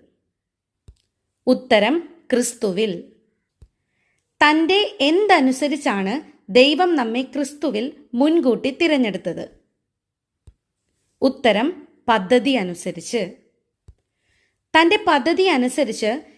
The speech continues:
ദൈവം നമ്മെ ക്രിസ്തുവിൽ മുൻകൂട്ടി തിരഞ്ഞെടുത്ത് എന്ത് ചെയ്തു? ഉത്തരം, നിയോഗിച്ചു. ആരെക്കുറിച്ചാണ് എഫെസോസ് ഒന്നേ പന്ത്രണ്ടിൽ പറയുന്നത്?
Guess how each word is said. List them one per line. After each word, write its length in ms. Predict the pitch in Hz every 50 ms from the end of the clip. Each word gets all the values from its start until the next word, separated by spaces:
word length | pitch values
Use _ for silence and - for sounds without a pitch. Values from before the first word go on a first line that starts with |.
| _ _ - 202
ദൈവം 480 | 190 285 294 311 339 349 403 392 370
നമ്മെ 260 | 320 262 254 254 277
ക്രിസ്തുവിൽ 800 | 294 294 - - 285 269 - - - 349 330 294 294 294 311 - -
മുൻകൂട്ടി 580 | 208 226 254 254 277 285 254 330 349 - - 359
തിരഞ്ഞെടുത്ത് 840 | - - 269 233 233 254 277 247 190 185 175 - 220 285 311 - - _ _ -
എന്ത് 360 | - 269 302 320 339 339 339
ചെയ്തു? 720 | 330 - - 233 196 175 175 165 220 240 196 165 269 294 - _ _ _ _ _ _ _ _ _ _ _ _ _ _ _ _ _ _ _ _ _ _ _ _ _ _ _ _ -
ഉത്തരം, 500 | 233 220 - - 220 202 220 277 349 403 - - _ _ _ -
നിയോഗിച്ചു. 1000 | 214 208 214 220 220 220 220 214 208 190 165 190 180 - - 247 240 202 - 285 269 - _ _ _ _ _ _ _ _ _ _ _ _ _ _ _ - _ _ _ _ _ _ _ _ _ _ _ _ _ - -
ആരെക്കുറിച്ചാണ് 1040 | 302 320 339 370 403 427 427 427 - 349 302 254 - 302 240 208 196 208 233 311 339 - _ _ _ - 254
എഫെസോസ് 560 | 254 254 - 302 294 302 330 330 349 339 - -
ഒന്നേ 460 | - 247 254 269 285 285 311 330 330 -
പന്ത്രണ്ടിൽ 640 | 294 254 247 277 302 320 277 226 202 208 240 285 - -
പറയുന്നത്? 580 | 320 311 294 269 247 220 190 170 147 - -